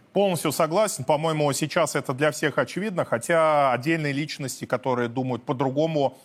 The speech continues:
остаются, и, к сожалению, они остаются в том числе и в высших кабинетах власти. Спасибо вам большое. Леонид Крутаков был у нас, э, в эфире. Мы продолжаем. Так, в русском городе Мелитополь, который де-факто является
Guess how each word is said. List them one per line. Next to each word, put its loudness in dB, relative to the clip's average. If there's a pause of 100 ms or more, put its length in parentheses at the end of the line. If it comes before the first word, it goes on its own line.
(100)
остаются, 0
и, -2
к -10
сожалению, -2
они -2
остаются -4
в -12
том -6
числе -2
и -2
в -4
высших -4
кабинетах -6 (280)
власти. 0
Спасибо -2
вам 0
большое. 0
Леонид -4
Крутаков -6
был -4
у -4
нас, -2
э, 2 (320)
в 0
эфире. 0 (240)
Мы 0
продолжаем. 0
Так, -2
в -8
русском -4
городе -2
Мелитополь, -4
который -2
де-факто -2
является -2